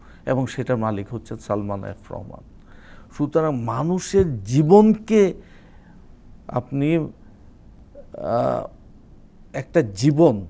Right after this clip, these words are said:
যেখানে জীবন বেঁচে থাকা, জীবন মৃত্যুর সন্ধিক্ষণে আমরা যখন ছিলাম,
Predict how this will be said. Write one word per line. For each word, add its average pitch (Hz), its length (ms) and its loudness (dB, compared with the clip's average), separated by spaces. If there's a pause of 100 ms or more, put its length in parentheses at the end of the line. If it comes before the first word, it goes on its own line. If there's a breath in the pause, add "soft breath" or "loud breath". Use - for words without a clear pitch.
(300)
যেখানে 156 680 -4 (240)
জীবন 127 520 -2 (140)
বেঁচে 135 280 0
থাকা, 160 560 -2 (460 soft breath)
জীবন 139 360 2
মৃত্যুর 151 420 0
সন্ধিক্ষণে 160 800 0
আমরা 135 240 -2
যখন 135 320 -6
ছিলাম, 117 340 -6